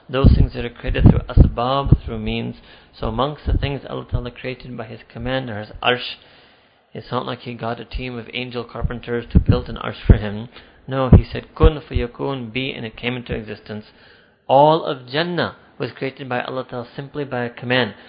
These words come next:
There's no Big Bang and evolution that took place in Jannah. Allah Ta'ala simply said, "Be," and it became. All of Jahannam is the same way. He said, "Be," and it became.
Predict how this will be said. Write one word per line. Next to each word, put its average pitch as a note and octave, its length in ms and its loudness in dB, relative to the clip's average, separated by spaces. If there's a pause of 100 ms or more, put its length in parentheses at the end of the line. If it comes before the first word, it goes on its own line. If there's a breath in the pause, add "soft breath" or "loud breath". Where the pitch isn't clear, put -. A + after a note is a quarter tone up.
(160 loud breath)
There's A2+ 180 -8
no B2+ 160 -4
Big B2+ 360 -4
Bang C3 280 -2
and A#2+ 160 -10
evolution B2 520 -8
that A#2 160 -8
took - 200 -16
place A#2+ 400 -6 (240 loud breath)
in C3 160 -12
Jannah. A2+ 400 -6 (240 loud breath)
Allah A#2+ 200 -6
Ta'ala B2 240 -6
simply B2+ 280 0
said, A2+ 260 -10
"Be," C3 240 8
and B2 120 -10
it G#2 100 -14
became. A#2 460 0 (260 loud breath)
All B2+ 160 2
of A#2+ 140 -4
Jahannam D#3+ 420 -4
is D3 80 -8
the D3 100 -10
same C3 280 -6
way. A2+ 160 -4 (200 loud breath)
He - 80 -16
said, A2+ 240 -10
"Be," B2+ 240 -6
and B2+ 100 -14
it A2+ 100 -16
became. A#2 340 -8